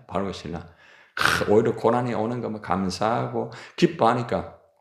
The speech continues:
하나님이 바로 역사하잖아요. 그죠? 여러분, 기쁨의 기도가 이만큼 중요한 거예요. 왜냐? 기쁨의 기도는 성령의 기도예요. 그러니까 하나님이 이 기도를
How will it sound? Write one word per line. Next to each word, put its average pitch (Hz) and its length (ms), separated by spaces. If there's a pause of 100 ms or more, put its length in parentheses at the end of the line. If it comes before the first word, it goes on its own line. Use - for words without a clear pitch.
(480)
하나님이 175 400
바로 92 280
역사하잖아요. 156 680 (260)
그죠? 247 280 (480)
여러분, 190 280
기쁨의 214 440
기도가 131 320
이만큼 143 380
중요한 123 440
거예요. - 240 (520)
왜냐? 101 400 (480)
기쁨의 214 440
기도는 110 380
성령의 143 540
기도예요. 76 440 (320)
그러니까 233 240
하나님이 147 440
이 117 220
기도를 107 380